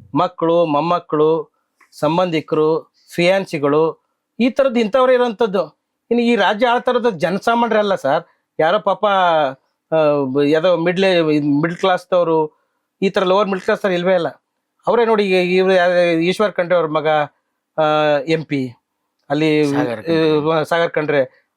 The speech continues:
Speaker 1: ಅಲ್ಲಿ, ಅಲ್ಲಿ ಇದ್ರಲ್ಲಿ
Speaker 2: ಜಾರಕಿಹೊಳಿ.
Speaker 1: ಜಾರಕಿಹೊಳಿ, ಪ್ರಿಯಾಂಕಾ, ಆ,
Speaker 2: ಜಾರಕಿಹೊಳಿ.
Speaker 1: ಜಾರಕಿಹೊಳಿ, ಚಿಕ್ಕ ಪುಟ್ಟ ಹುಡುಗರು ಸರ್, ಇಪ್ಪತ್ತೊಂದು ವರ್ಷ, ಇಪ್ಪತ್ತೆರಡು ವರ್ಷ ಎಂ ಪಿ ಆಗಿದ್ದಾರೆ ಅವ್ರು. ಅವ್ರಿಗೆ ಏನ್ ಜ್ಞಾನ ಇರುತ್ತೆ ಸರ್? ಅವ್ರ ಎಂ ಪಿ, ನಾನ್ ಗೌರವಿಸ್ತೀನಿ, ಆದ್ರೆ ಅವ್ರಿಗೆ ಏನ್ ಗೊತ್ತಿತ್ತು ಅಂತ,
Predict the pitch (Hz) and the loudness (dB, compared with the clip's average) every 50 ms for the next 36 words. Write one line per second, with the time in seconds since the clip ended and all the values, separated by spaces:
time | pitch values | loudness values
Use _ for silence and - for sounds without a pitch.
0 | _ - 160 170 175 175 170 170 175 170 170 165 165 156 170 175 175 151 127 123 | _ -4 -2 0 0 0 0 2 2 2 2 2 2 0 0 0 0 -2 -2 -4
1 | 117 113 113 110 104 - _ _ - 180 180 180 175 - 185 175 165 - - 180 | -4 -4 -6 -8 -10 -16 _ _ -2 0 0 0 0 -2 -2 -2 -2 -2 0 2
2 | 180 180 180 165 - 180 170 165 165 160 156 143 - _ 151 151 151 147 143 143 | 2 2 0 0 -2 0 0 2 0 0 -2 -4 -6 _ -2 0 0 0 0 0
3 | 120 113 98 - 98 90 92 98 - 170 156 156 139 - - 147 135 131 131 123 | -2 -4 -8 -14 -20 -20 -16 -4 -2 -2 -2 -2 -4 -4 -4 -4 -2 -2 -4 -6
4 | - - - - - - - 190 - - 180 156 147 156 131 - 127 113 113 _ | -8 -12 -12 -12 -16 -12 -12 -6 -4 -2 -2 -2 -2 -4 -4 -4 -6 -8 -8 _
5 | _ _ _ _ _ _ _ _ - 139 - - 160 151 - 165 151 151 147 147 | _ _ _ _ _ _ _ _ -10 -6 -4 -4 -4 -2 -2 -2 0 -2 -2 0
6 | - 190 170 - - - 143 - 151 139 127 131 127 120 - - 151 127 107 104 | 0 -2 -2 0 -2 -6 -4 -2 -2 0 0 0 -2 -2 -4 -4 -4 -4 -4 -8
7 | 110 _ _ _ _ _ _ _ _ _ - 139 139 135 - 160 147 135 135 131 | -14 _ _ _ _ _ _ _ _ _ -6 -6 -4 -2 -2 -2 -2 -2 -2 -2
8 | 127 120 113 104 107 _ _ _ _ _ 135 131 135 160 180 175 143 143 139 143 | -2 -2 -6 -8 -14 _ _ _ _ _ -8 -4 -2 -2 -2 -2 -2 -4 -2 -2
9 | 143 139 131 123 - - 110 - 120 127 - _ _ _ _ _ - 151 156 156 | -2 -2 -4 -6 -8 -14 -16 -16 -18 -20 -20 _ _ _ _ _ -2 0 0 0
10 | 180 - - 202 165 - _ _ _ _ _ _ _ _ - 139 156 165 151 180 | -2 -2 -4 -4 -4 -4 _ _ _ _ _ _ _ _ -6 -6 -4 0 0 0
11 | 180 190 185 - - - 151 131 - - _ _ _ _ _ _ _ - 233 269 | 0 0 -2 -4 -4 -6 -6 -6 -8 -12 _ _ _ _ _ _ _ -2 0 0
12 | 254 226 180 208 247 277 269 190 233 226 - 285 262 - 269 254 247 233 - | 0 0 0 0 0 2 2 0 -2 -2 -2 -4 -2 0 0 0 0 -2 -2